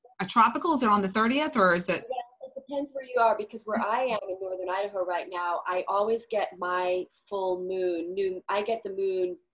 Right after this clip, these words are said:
Speaker 2: either a day before or a day after. I'm dyslexic, so I can never remember. So there's
Speaker 1: <laughs>
Speaker 2: always, there's always a little bit of a day discrepancy depending
Speaker 1: Okay.
Speaker 2: on location.
Speaker 1: Yeah, so
Speaker 2: So,
Speaker 1: I think
Speaker 2: yeah,
Speaker 1: is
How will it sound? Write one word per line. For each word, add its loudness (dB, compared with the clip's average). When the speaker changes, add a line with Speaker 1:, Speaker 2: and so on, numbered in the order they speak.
Speaker 2:
either 0
a 2
day 0
before -2
or 2
a -2
day 2
after. -2
I'm -6
dyslexic, -6
so -6
I -6
can -12
never -6
remember. -6
So 0
there's 8
Speaker 1:
<laughs> -2
Speaker 2:
always, 4
there's -2
always 2
a -4
little 0
bit 0
of -4
a -2
day -2
discrepancy -6
depending 4
Speaker 1:
Okay. 0
Speaker 2:
on -2
location. -12
Speaker 1:
Yeah, 4
so 2
Speaker 2:
So, 6
Speaker 1:
I -4
think 2
Speaker 2:
yeah, 2
Speaker 1:
is -10